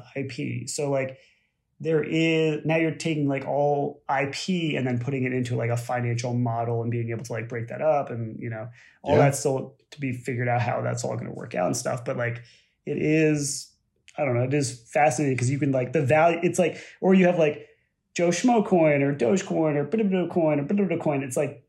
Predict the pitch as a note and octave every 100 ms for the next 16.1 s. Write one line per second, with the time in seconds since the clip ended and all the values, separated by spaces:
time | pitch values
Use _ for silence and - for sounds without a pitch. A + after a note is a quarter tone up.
0 | _ A#3 C#3+ E3+ D#3+ D#3+ A#2+ D3 D#3+ D#3+
1 | D#3 C3 E3 E3 E3 B2+ D3 D3+ C3 B2
2 | - - C#3+ C3 B2+ B2+ C3 C3 A2+ A#2+
3 | A#2+ B2 A#2 B2 B2+ B2 - D3 C3 B2+
4 | A#2 B2 A#2+ A#2 A2 A#2+ - - - G#2+
5 | C3+ C3+ G#2 A#2 A2+ G#2 - A2+ G2 -
6 | _ _ G2+ F#2 G2 A2+ F#2+ - E2+ E2+
7 | - _ _ _ _ - C3 C#3 B2+ B2
8 | A#2 G#2+ - - - - - G3 - -
9 | _ _ _ - B2 A#2 A2+ A#2+ A2+ G#2+
10 | - _ _ _ - - - - B2 G2+
11 | - - _ - G#2+ A#2 B2+ D#2+ E2+ F2
12 | E2 G#2 G2+ F#2+ C3 F#2+ E2+ E2 D#2 G#2+
13 | G2+ G2 F2+ F2+ D#2+ D2+ - F#2 E2 D2+
14 | D2 D#2 D#2+ G#2 A#2 F#2+ D#2+ E2+ F2 -
15 | D#2 D2 D2 - - D#2+ D#2 D2+ D2+ D2
16 | C#2+